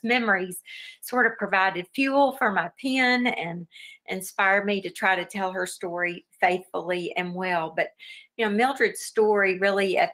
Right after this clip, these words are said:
the, the heart of it is one of overcoming incredible odds and not only surviving,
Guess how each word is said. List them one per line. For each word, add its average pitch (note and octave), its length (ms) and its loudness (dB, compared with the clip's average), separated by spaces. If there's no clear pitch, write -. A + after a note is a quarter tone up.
the, E3+ 240 0
the F#3 100 2
heart A3+ 380 0
of E3+ 100 -2
it E3 320 0
is F#3 240 -2
one G3+ 480 0
of F3+ 120 0
overcoming F#3+ 680 -2
incredible F#3 560 0
odds F#3 720 2
and F#3 120 0
not G3+ 260 2
only G#3 260 0
surviving, F3 1300 -2